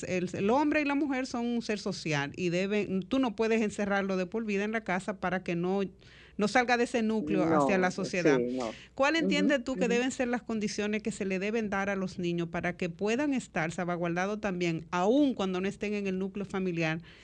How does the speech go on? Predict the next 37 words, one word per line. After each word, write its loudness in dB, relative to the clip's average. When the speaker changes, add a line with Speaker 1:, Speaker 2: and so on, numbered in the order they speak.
Speaker 1:
y 2
que 2
puedan 2
crecer 4
como 0
niños -2
sanos 2
en 2
una 0
sociedad -2
y -2
poder 2
tener 0
esos 0
valores 0
y 0
esos -6
principios -4
a 0
los -2
que -6
nosotros -4
apostamos? -6
Speaker 2:
Mira, 6
primero 4
tenemos 2
que 4
educar 2
mucho 0
a 0
los -2
padres 0
con -4
relación 0
a 0
cuál 4
es 0